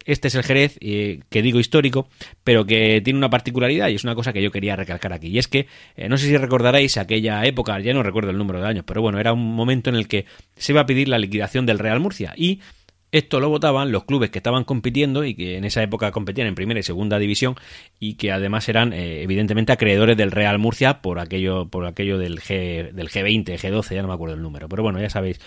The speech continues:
los derechos televisivos. Y el Jerez fue, eh, con una deuda de cerca de unos cincuenta mil, eh, euros, decidió ser flexible y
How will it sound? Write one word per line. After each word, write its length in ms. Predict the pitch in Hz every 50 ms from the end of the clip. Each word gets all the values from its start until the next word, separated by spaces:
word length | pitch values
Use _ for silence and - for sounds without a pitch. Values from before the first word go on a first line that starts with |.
| - - -
los 120 | - 123 117
derechos 260 | 135 147 143 139 -
televisivos. 640 | - 104 98 92 85 - - 73 64 58 - - _ _ - - - - _ _ _
Y 80 | -
el 60 | 185 170
Jerez 340 | - 175 170 180 185 - _ _ - _ _
fue, 560 | - - - 127 135 135 110 110 107 104 101
eh, 40 | 95
con 140 | - 110 131
una 140 | 143 139
deuda 260 | 135 160 170 151 113 110
de 260 | 110 107 107 101 98
cerca 360 | - - 151 156 139 - 107
de 80 | 104 101
unos 220 | 104 104 95 -
cincuenta 440 | - 107 98 - 107 104 95 101 101
mil, 260 | 120 131 135 139 - -
eh, 320 | 113 117 113 113 113 - -
euros, 460 | 160 160 156 170 185 196 - - _ _ - - _ _
decidió 640 | - 104 131 131 - 160 156 160 165 175 190 220 - _ 107 - - 87 - -
ser 240 | - - 160 156 135
flexible 640 | - 117 110 - - - 175 165 156 165 175 175 -
y 240 | - 185 196 208